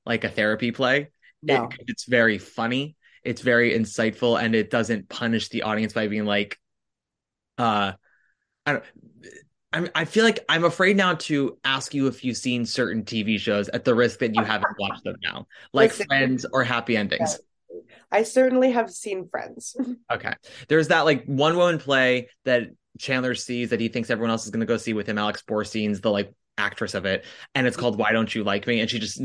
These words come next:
Speaker 1: she shouts at Chandler's face, "Why don't you like me?"
Speaker 2: <laughs>
Speaker 1: And there's, and Happy Endings, there's another one where, like, they're going to deaf poetry for women, and, uh, it's a woman, like, r-, shaving her armpit, and she's like, "You made me go to prom. Are you happy now, Mom?"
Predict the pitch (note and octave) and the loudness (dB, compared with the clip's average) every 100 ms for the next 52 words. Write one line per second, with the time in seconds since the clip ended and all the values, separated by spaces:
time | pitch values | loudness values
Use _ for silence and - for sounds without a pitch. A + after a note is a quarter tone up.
0 | B2+ - D3 - - A#2 G3 - C3+ A#2+ | -2 0 2 2 4 4 2 0 -2 0
1 | A#2 - A#2+ - - B2+ C3 F#3+ B3+ B3 | -2 0 0 0 -2 0 2 4 4 4
2 | C4+ C4 D#3+ C#3+ E3+ E3 E3 C#3 A2 F#2+ | 6 6 6 4 4 4 4 4 2 -2
3 | - - - G4 - G4+ - _ - E3 | -12 -4 2 2 6 4 4 _ 0 2
4 | D#3+ D#3+ D#3 - D#3 D3 C#3+ C3 - D3+ | 6 8 8 2 2 4 4 2 2 0
5 | C#3+ C3+ C3 A#2+ B2+ A#2+ A#2 A#2 A#2 A2+ | 4 2 2 0 -2 0 -2 0 0 0
6 | A2 G2+ F#2+ F#2 - G#2+ A2+ G#2+ G#2 G2+ | -2 -2 -2 -4 -4 -2 0 0 0 2
7 | G2 F#2+ - G#2+ A#2+ A2 - A2+ G#2+ - | 0 -4 -16 -2 -2 -2 -2 0 0 0
8 | A2 G2 A2+ G#2 G#2 G#2 G#2+ G#2 G#2 G2+ | -2 0 -2 2 2 2 2 0 -2 -2
9 | G2 G2+ - - - _ - A#2+ - B2 | -2 -4 -10 -20 -20 _ -2 0 2 2
10 | C#3+ A#2 A#2 A2+ A2 - - B2+ _ - | 2 4 4 2 0 -6 -14 -14 _ -8
11 | - C3+ A#2 B2 G#2 - G2+ G#2+ G#2 A#2+ | -4 -2 0 -2 -2 -4 -2 -2 0 0
12 | A#2 A2+ G#2+ A2+ A2+ E4+ F#3 E3+ C#3+ D3+ | 0 -2 -4 0 2 4 4 4 2 2
13 | C3+ B2+ A2+ G2 - A2+ A2+ F#2+ F#2+ C#3 | 2 4 2 0 0 2 2 0 0 0
14 | C3 B2+ D3+ C3+ A#2+ C3+ C#3 C3 B2 B2 | 2 2 0 -2 0 2 2 0 -2 -2
15 | B2+ D3+ | -2 -4